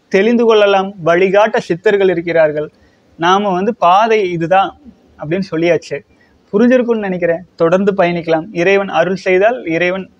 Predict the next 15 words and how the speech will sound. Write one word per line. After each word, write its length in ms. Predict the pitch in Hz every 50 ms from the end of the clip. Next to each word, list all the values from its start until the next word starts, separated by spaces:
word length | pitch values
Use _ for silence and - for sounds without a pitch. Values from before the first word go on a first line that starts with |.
| _ _ _
உணர்த்தப்பட்ட, 580 | - 165 185 196 - - 202 180 - 185 165
இறைவனால் 340 | 160 165 180 190 202 226 233
உணர்த்தப்பட்டால் 600 | 214 190 196 190 - 214 185 202 185 180 240 262
நான் 160 | 247 196 175
திரும்ப 240 | 165 175 175 185 196
அடுத்த 220 | 175 165 165 - 180
வீடியோ 240 | 170 170 165 165 160 165
போடுறேன். 240 | 156 156 165 208 - _ _ _ _ _ _ _ _
மினி 320 | - 175 190 220 269 285 254
குருகுலம் 440 | 214 226 226 220 202 220 220 214
வகுப்புகள் 760 | 196 190 190 190 185 202 185 180 185 185 180 180 175 175 185
சகோதரர்கள் 760 | 185 - - 170 165 185 196 185 190 190 185 180 180 185 180
நிறைய 420 | 175 165 165 165 170 180 190 208 190
கலந்துட்டு 340 | - 165 165 170 180 185 170
இருக்காங்க. 420 | 165 160 - 165 156 151 156 175